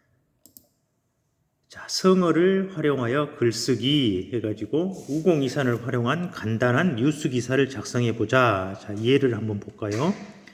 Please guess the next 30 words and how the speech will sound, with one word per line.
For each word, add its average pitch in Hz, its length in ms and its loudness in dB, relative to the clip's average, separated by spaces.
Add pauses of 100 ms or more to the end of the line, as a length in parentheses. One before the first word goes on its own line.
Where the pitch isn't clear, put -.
(160)
재난 120 480 2
예방 113 340 2
대책 147 640 -4
우공이산의 127 640 0
마음으로. 101 840 -2 (580)
올해부터 147 420 6
지역별로 139 580 0
재난 117 340 -2
예방 113 300 0
대책을 107 400 -2
갖추고 - 400 -4
있다. 87 640 -2
각 - 320 -2
지자체는 113 1040 -2 (220)
일회성이 117 560 2
아닌 95 460 -2
지속적 - 680 -2
예방을 110 500 0
위해 143 680 0
삐리리의 175 540 2
마음으로 113 760 -2
노력 117 320 0
중이다. 90 680 -4
만약 98 260 -4
시험에 160 680 0
빈칸에 120 520 -2
알맞은 110 540 -2
성어는 131 800 -2
하게 107 200 -2
되면 117 360 0